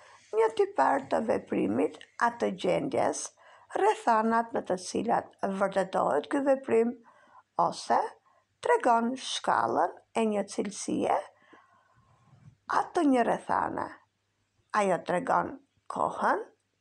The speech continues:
vendin, mënyrën, shkakun, qëllimin dhe sasinë. Meqense ndajfoljet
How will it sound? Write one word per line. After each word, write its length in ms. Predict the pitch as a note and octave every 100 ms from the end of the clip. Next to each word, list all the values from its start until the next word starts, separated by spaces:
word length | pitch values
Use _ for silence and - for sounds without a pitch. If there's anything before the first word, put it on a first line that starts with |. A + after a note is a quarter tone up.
| -
vendin, 680 | G3 E3 B2 - C4 F4 - _ _ -
mënyrën, 680 | A#4 A#4 F4+ D4 C4+ C4+ C4+ -
shkakun, 720 | - - - C3 - - - - _ _ _ _
qëllimin 600 | - A#4 D#4+ D4 D#4 D#4+ E4 - _
dhe 220 | A3+ A3+
sasinë. 680 | A#3 - - - A2+ - D4 - _ _ - - _ _
Meqense 600 | - - - C3 B3 - -
ndajfoljet 840 | - - - - A3+ A3+ F#3 -